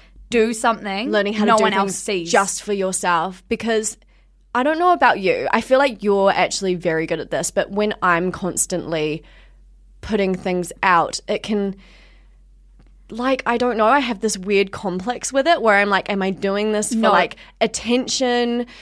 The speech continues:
Speaker 2: or
Speaker 1: Yeah.
Speaker 2: am I doing this, like, to serve people?" And that's cool. But, like, there's just a lot of factors when
Speaker 1: Yeah.
Speaker 2: it comes to the job we do, I guess.
Speaker 1: Oh,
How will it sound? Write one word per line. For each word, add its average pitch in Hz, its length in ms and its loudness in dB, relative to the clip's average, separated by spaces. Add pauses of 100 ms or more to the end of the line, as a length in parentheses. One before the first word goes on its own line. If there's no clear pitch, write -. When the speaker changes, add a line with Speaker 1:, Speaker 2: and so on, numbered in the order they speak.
(300)
Speaker 2:
or 240 100 2
Speaker 1:
Yeah. 220 180 4
Speaker 2:
am 233 120 2
I 220 120 4
doing 214 340 -2
this, 208 260 -2
like, 185 320 -2 (180)
to 202 220 -10
serve 208 580 0
people?" 180 420 -6
And 185 200 -4
that's 226 300 2
cool. 165 500 -4 (260)
But, 254 160 2
like, 254 240 2 (100)
there's 233 260 0
just 240 200 -2
a 240 60 0
lot 220 240 4
of 233 120 -4
factors 175 520 -2
when 190 100 -2
Speaker 1:
Yeah. 202 120 2
Speaker 2:
it - 40 -8
comes 180 260 -8
to 190 160 -6
the 180 180 -10
job 160 280 -6
we 147 140 -8
do, 110 160 -10
I 92 140 -6
guess. - 340 -12
Speaker 1:
Oh, 247 220 6